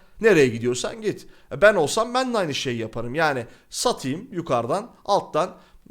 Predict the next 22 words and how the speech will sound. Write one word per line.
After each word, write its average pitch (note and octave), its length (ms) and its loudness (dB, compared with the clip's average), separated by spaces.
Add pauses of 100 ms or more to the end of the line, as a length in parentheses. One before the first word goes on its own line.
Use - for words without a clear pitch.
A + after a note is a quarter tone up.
(200)
kendim F3+ 400 2
düşüreyim D3+ 580 -4
ki - 120 2
hacimsiz D#3 540 -2
düşüreyim. A#2+ 420 -6 (100)
Yani C3 180 2
malımı C3+ 340 0
da A3+ 100 0
kaybetmeyeyim. C3 680 -4
Arkadaş, D#3+ 440 -2 (200)
İş - 200 -6
Bankası'nın C#3 380 -2
hacmine C3 320 -2
bakar F3+ 240 -2
mısın? F#3 300 -6 (300)
Böyle D3+ 280 4
bir F3 80 0
hacim C3+ 380 -2
düşüşü C#3+ 320 -8
var F3+ 160 0
mı A#3 120 -8
ya? F#2+ 160 -10